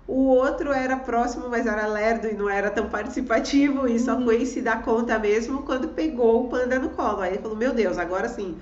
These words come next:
Speaker 1: eu tenho filho mesmo."
Speaker 2: Uhum.
Speaker 1: E ele não. E aí foi, foi, foi desafiador pra mim, assim, participar e tomar as decisões em conjunto.
Speaker 2: Uhum.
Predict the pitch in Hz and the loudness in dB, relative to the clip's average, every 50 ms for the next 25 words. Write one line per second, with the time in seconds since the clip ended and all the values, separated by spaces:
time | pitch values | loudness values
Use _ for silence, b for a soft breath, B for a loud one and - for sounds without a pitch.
0 | B B - 196 190 185 - 202 185 196 - - 233 214 220 233 226 196 165 156 | B B -8 -6 -4 -2 -2 -2 -2 -2 -2 -2 0 0 2 2 2 2 2 2
1 | - 160 151 - - - - 233 233 226 214 233 220 202 202 226 226 - - 220 | 0 -4 -8 -8 -10 -14 -10 -8 -8 -8 -6 -8 -8 -10 -10 -12 -12 -10 -8 -4
2 | 214 214 208 214 208 220 247 269 277 285 269 262 269 262 254 240 226 226 220 214 | 0 0 2 2 2 0 0 0 0 0 0 2 2 2 0 0 0 0 0 0
3 | 214 226 226 233 233 247 262 269 - - - - - - - - 254 233 - 240 | -2 0 0 0 0 0 0 -2 -4 -6 -12 -16 -18 -16 -8 -4 -2 0 0 -2
4 | 247 240 233 226 202 190 196 - - - - - 202 196 202 196 190 185 180 170 | -4 -6 -6 -6 -6 -8 -10 -12 -14 -16 -12 -10 -8 -6 -6 -6 -8 -8 -10 -10
5 | 165 160 - - - - - 202 185 185 165 175 226 233 233 349 440 571 571 427 | -10 -12 -14 -16 -18 -12 -8 -6 -6 -4 -2 -2 -2 -2 -2 -4 -6 -4 -2 -2
6 | 262 214 185 - - 185 185 175 175 170 165 165 156 - - 165 156 156 156 - | 0 0 0 -2 -4 -4 -4 -4 -2 -2 -2 -4 -4 -4 -6 -4 -4 -4 -6 -8
7 | - - - - - - - - 190 175 175 - - - 233 220 226 214 190 180 | -14 -18 -18 -20 -20 -20 -12 -8 -6 -6 -6 -8 -10 -10 -10 -8 -6 -4 -2 -2
8 | 180 190 202 214 214 B B B B B B B B - - - 220 208 208 - | 0 0 -2 -2 -6 B B B B B B B B -18 -12 -10 -10 -10 -10 -8
9 | - - 269 233 226 233 262 285 285 - 262 262 - 262 233 226 196 214 220 226 | -4 -2 0 2 4 4 2 2 0 -2 -2 -4 -2 -4 -4 -4 -2 -2 -2 -4
10 | 220 220 208 196 - 220 202 190 190 190 180 170 165 165 160 156 156 151 147 - | -4 -6 -8 -8 -6 -6 -4 -4 -6 -6 -6 -4 -2 -2 -2 -4 -4 -6 -8 -8
11 | 220 220 214 208 214 220 | -8 -8 -10 -12 -12 -14